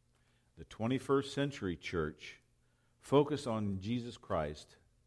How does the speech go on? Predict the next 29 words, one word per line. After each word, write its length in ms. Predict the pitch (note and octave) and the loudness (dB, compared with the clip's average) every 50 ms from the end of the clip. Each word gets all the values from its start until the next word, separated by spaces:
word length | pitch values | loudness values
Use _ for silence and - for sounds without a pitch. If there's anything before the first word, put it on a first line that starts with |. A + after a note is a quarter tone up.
| - D2+ D2 | -16 -6 0
that 320 | F2+ G2+ A#2 - - G2+ | 0 2 2 0 -2 0
way, 400 | G2+ G#2 G2+ F2+ D2+ A#1+ G#1 - - _ _ _ _ _ _ _ _ _ _ _ _ _ _ _ _ _ _ _ _ _ - | 2 2 2 2 0 -4 -8 -14 -18 _ _ _ _ _ _ _ _ _ _ _ _ _ _ _ _ _ _ _ _ _ -6
when 140 | G2+ G2 G2 | -2 2 2
we 80 | G2+ | 2
focus 420 | F2+ - C3+ D3 D3+ D3+ D#3+ - - | 4 6 8 8 8 6 4 2 2
on, 240 | A#2 G2+ G2+ G2+ - - - - | 2 2 0 -2 -4 -8 -8 -4
on 120 | F2+ F2+ | -2 -2
his 200 | E2 E2 E2 - - | -2 -4 -8 -12 -12
teachings, 560 | - - E3+ F3 E3 - D#3+ D#3 D#3 D3 - | -8 -4 -4 -4 -4 -4 -8 -8 -8 -8 -6
his 220 | - G2 F2+ E2+ | -6 -6 -6 -4
ministry, 680 | E2+ G2 A2+ C3+ C#3+ D3 C#3+ C#3+ - - C#3+ C#3+ C#3+ C#3+ | -2 2 4 4 4 2 0 -4 -4 -2 -2 -2 -2 -2
his 240 | B2+ A2 F#2+ F2 F#2 | -4 -4 -4 -4 -6
work, 460 | F#2+ F#2+ A2 C3 C#3+ D3+ D3 - - - - - _ _ _ _ _ _ _ _ _ _ _ _ _ _ _ _ _ _ _ _ _ _ _ _ _ _ _ _ - | -4 2 6 6 6 6 6 0 -8 -18 -20 -20 _ _ _ _ _ _ _ _ _ _ _ _ _ _ _ _ _ _ _ _ _ _ _ _ _ _ _ _ -6
and 120 | - G#2 G2+ | 0 2 2
we 120 | G#2 G2+ | 4 4
apply 540 | G2 - - - - D3+ D#3 F3+ F3 E3+ D#3 | 2 2 0 -4 -2 2 4 4 4 4 4
that 340 | G#2+ G2 F2 E2 E2 - - - _ _ _ - | 2 2 0 0 0 -4 -10 -16 _ _ _ -6
to 140 | - A#2 | -4 -4
our 360 | - - A#2+ C3+ D3 D3 A#2+ F#2+ | 0 4 6 8 8 8 8 6
lives, 640 | D#2+ C#2+ A#1+ A1+ A1+ A1 - - - - - - _ _ _ _ _ _ _ _ _ _ _ _ _ _ _ _ _ _ _ _ _ _ _ _ _ _ _ _ _ _ _ _ _ _ _ _ _ _ _ _ | 4 0 -2 -4 -8 -14 -18 -20 -20 -20 -20 -20 _ _ _ _ _ _ _ _ _ _ _ _ _ _ _ _ _ _ _ _ _ _ _ _ _ _ _ _ _ _ _ _ _ _ _ _ _ _ _ _
then 160 | - D#2 D2+ D#2 | -10 -10 -6 -4
we 140 | F#2+ G2+ | -4 -4
will 100 | F2 D#2 | -4 -4
turn 220 | D2+ - - D2 C#2+ | -8 -12 -14 -14 -14
the 80 | C#2+ C#2+ | -14 -14
world 220 | C#2 C#2+ C#2+ C2+ C2 | -14 -14 -14 -14 -16
upside 420 | C2+ - - - C#2 C2 C2 B1 | -18 -18 -16 -14 -14 -14 -14 -14
down 120 | B1+ B1+ B1 A#1+ B1 B1 _ _ _ _ C2+ B1+ - | -18 -20 -20 -20 -20 -20 _ _ _ _ -20 -20 -20
again. 200 | - D#2 G#2 | -20 -20 -20